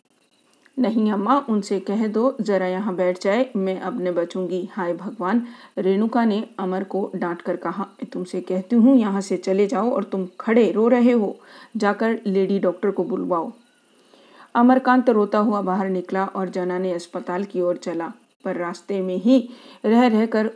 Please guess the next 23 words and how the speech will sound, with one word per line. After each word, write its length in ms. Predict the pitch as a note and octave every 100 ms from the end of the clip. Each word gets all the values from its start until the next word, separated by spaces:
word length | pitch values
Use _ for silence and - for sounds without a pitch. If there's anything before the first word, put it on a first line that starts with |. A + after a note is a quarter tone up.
| G3+
उसके 280 | G3 G#3
कलेजे 420 | G3+ F#3+ F#3 F#3+ G3+
में 160 | F#3+
हुक 280 | G3 G3 F#3
सी 140 | -
उठती 280 | F3+ F3+ F#3
रही। 340 | F3+ G#3 F3+ - -
सुखदा 360 | F#3 - E3
की 160 | - F#3
वह 260 | F3 F#3+
वेदनामयी 840 | F3+ F3+ F3+ F#3 F3+ G#3+ G3+ A3 - _ _ F#3+
मूर्ति 480 | G3 G#3 C4 F#3+ - - - -
आंखों 260 | A#3+ A#3+ C#4
के 140 | G#3+
सामने 440 | G3+ G3+ G3+ G3+ G3+
फिरती 340 | G3+ - F3+
रही। 340 | E3+ F#3 F3 - _ -
लेडी 300 | G3+ F3+ F#3+
डॉक्टर 480 | F#3 F3 B3 A3 - - - -
मिस 280 | A#3+ A#3+ -
हूपर 420 | - G3+ G#3+ A3+
को 160 | G#3 G3+
अक्सर 540 | - G#3 - G3+ C#3+